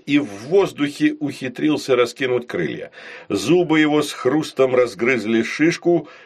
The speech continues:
которую Рина даже и бросить не успела, только откинуть от себя, чтобы не остаться без пальцев. Сшибленная с ног Рина лежала на земле. На нее с брюха Гавра осыпался песок, в то время как сам Гавр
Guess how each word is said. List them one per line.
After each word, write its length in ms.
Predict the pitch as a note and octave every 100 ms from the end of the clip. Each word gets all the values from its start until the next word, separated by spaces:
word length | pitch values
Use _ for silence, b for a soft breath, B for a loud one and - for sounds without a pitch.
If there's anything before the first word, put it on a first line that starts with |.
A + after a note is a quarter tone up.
| B
которую 520 | G#2 G2+ A2+ A2 A2
Рина 280 | A2+ B2+ A#2+
даже 320 | A2+ A#2+ A#2+
и 40 | B2+
бросить 500 | B2+ D#3 E3+ C#3 A2
не 100 | G#2+
успела, 440 | A2 - A#2 G2+
только 320 | B2+ A2+ B2
откинуть 440 | A#2 - B2+ A#2+ A#2+
от 100 | A#2
себя, 340 | C3+ C3+ C3+
чтобы 300 | - B2 A#2+
не 80 | A#2
остаться 460 | A2 - A#2+ -
без 180 | A2 A#2
пальцев. 480 | - D2+ - - - b b b b b b _ _
Сшибленная 720 | - - D#3+ D3 C3 B2+ A#2+
с 140 | A#2+ B2+
ног 240 | B2 A#2+
Рина 300 | A#2 C#3 B2+
лежала 460 | A#2+ A#2 G#2+ A2 G#2+
на 140 | G#2
земле. 360 | F#2 E2 C#2+ - b b b b b _ _ _ -
На 200 | G2+ D3
нее 400 | E3+ F#3+ G3 F3
с 120 | -
брюха 440 | B2 D#3 D#3 C3+
Гавра 520 | A#2+ C#3+ D3+ C3+ C#3+
осыпался 760 | C#3+ B2+ A2+ B2 A#2 C3 - A2+
песок, 460 | B2 A2+ G#2 F#2
в 100 | -
то 160 | - A#2
время 340 | A2+ A#2+ A2+
как 240 | A2 A#2 -
сам 320 | - D#3+ D#3+
Гавр 420 | D#3+ E3 E3 D#3